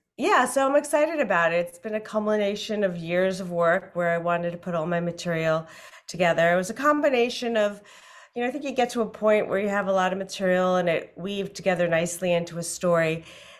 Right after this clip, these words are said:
And you want to sort of, you know, put it out there and put it to bed, and then you could sort of move on from there. I was kinda, like, sick of doing a lot of these jokes, and I wanted to just get them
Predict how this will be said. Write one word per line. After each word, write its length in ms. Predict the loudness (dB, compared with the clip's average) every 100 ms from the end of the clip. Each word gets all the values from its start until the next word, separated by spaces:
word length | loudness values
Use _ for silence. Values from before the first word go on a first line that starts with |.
| _ -4
And 320 | 0 0 0
you 100 | 2
want 180 | 2 2
to 60 |
sort 220 | 0 2
of, 140 | 2 0 -6 _ _ _ _ _ _ -8
you 100 | -2
know, 280 | 0 0 -4 -14 _ _ _ _ _ _ _ _ _
put 180 | -4 0
it 80 | 4
out 260 | 4 2
there 140 | 2 2
and 120 | 0
put 160 | -4 -8
it 120 | -8
to 60 | -2
bed, 480 | 2 4 4 0 -12 _ -6
and 380 | -4 -4 -8 -14 _ _ 2
then 180 | 4
you 100 | 4
could 160 | -2 -8
sort 240 | -6 -4
of 80 | -2
move 220 | -2 0
on 280 | 0 2 0
from 220 | -2 -8
there. 400 | -6 -4 -4 -6 -10 -10
I 40 |
was 100 | -6
kinda, 220 | -2 0
like, 180 | 2 0
sick 280 | -2 -6 -6
of 100 | -6
doing 260 | -4 -2 -2
a 60 |
lot 200 | -2 -2
of 80 | -2
these 200 | -6 -6
jokes, 420 | 0 2 2 -2
and 80 | -6
I 40 |
wanted 320 | -2 -2 -2 -4
to 100 | -6
just 320 | -6 -8 -6
get 220 | -6 -4
them 220 | -4 -6